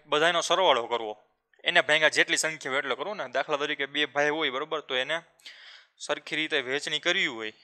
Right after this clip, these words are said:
બરોબર? હિસ્સાઓ, પૈસા હોય તો એને સરખી રીતે હિસ્સો વહેંચવો હોય. દસ રૂપિયા છે, ક્લિયર ને? તો દસ રૂપિયા ટોટલ થાય ને.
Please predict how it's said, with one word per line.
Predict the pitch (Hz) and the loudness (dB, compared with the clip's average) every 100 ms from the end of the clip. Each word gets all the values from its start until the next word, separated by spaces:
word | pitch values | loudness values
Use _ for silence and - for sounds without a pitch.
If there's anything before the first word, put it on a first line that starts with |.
| _ _ _ _ | _ _ _ _
બરોબર? | 156 165 | -14 -10
હિસ્સાઓ, | 139 131 139 139 127 123 139 131 131 - | -8 -4 -2 0 -2 -4 -10 -14 -8 -4
પૈસા | 143 - | 0 0
હોય | 143 170 120 _ _ _ | 0 -2 -4 _ _ _
તો | 127 | -10
એને | 123 | -6
સરખી | - 139 139 | -4 -4 -4
રીતે | 135 135 | -6 -4
હિસ્સો | 131 131 135 | -4 -4 -6
વહેંચવો | 127 147 160 | -6 -4 -4
હોય. | 127 | 0
દસ | 135 - | 0 -2
રૂપિયા | 139 139 135 | -6 -2 0
છે, | 139 156 | 2 0
ક્લિયર | 113 147 190 | -2 -4 -6
ને? | 170 117 | -8 -10
તો | 127 | -8
દસ | 127 - | -6 -6
રૂપિયા | 147 147 | -6 -4
ટોટલ | 139 160 165 | -4 -2 0
થાય | 139 | 0
ને. | 180 | -4